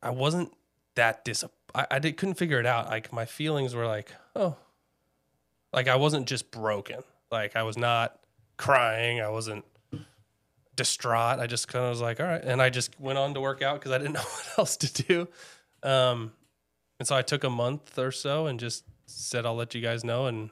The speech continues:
I basically did everything I wanted to do that you're not allowed to do while being on a contract for <laughs> Major League Baseball, which involves snowboarding and <laughs> all of those fun things. And,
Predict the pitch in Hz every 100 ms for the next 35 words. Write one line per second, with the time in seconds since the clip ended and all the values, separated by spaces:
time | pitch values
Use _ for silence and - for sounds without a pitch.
0 | - - 110 117 110 - - 110 107 107
1 | 110 107 104 107 107 107 107 104 107 107
2 | 110 - - - _ _ _ - 120 113
3 | 113 110 113 117 113 117 123 113 110 107
4 | - 117 113 107 - 110 110 120 - 113
5 | 92 - - _ - 127 123 113 113 -
6 | 135 123 117 110 113 110 - 110 110 117
7 | 147 151 117 110 - - 131 - - -
8 | - 147 139 131 131 127 135 131 131 135
9 | 165 - - - - - _ _ - 131
10 | 135 135 135